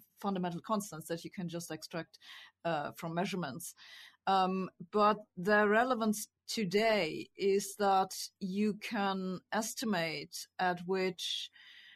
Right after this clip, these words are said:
energies or distances the effects of quantum gravity should become important, and that happens to be on the order of magnitude where the Planck energy is.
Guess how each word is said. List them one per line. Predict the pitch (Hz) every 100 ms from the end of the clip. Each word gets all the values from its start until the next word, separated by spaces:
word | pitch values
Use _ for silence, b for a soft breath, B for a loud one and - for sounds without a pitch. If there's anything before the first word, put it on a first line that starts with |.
| B -
energies | 202 202 196 190 208 202 208 202 - -
or | 185 175
distances | 175 202 - 214 208 208 202 190 - - _ -
the | 165 180
effects | 185 196 185
of | - -
quantum | 190 185 185
gravity | 175 175 185 - 214
should | - 175
become | 180 - 180 170 156 - _ _ _
important, | 196 180 180 175 175 226 226 - - -
and | 180 175 170 170 170 -
that | 170 180 175
happens | 180 180 180 170
to | -
be | 156 175 170 160 156 156 b _ 220
on | 208
the | 185
order | 175 170
of | 160 - _ _ _ _ _ _
magnitude | 165 160 143 - 151 143 - -
where | 170 165 160 147 147 - - _ 190
the | 160
Planck | - 165 139 -
energy | 147 143 139 -
is. | - - -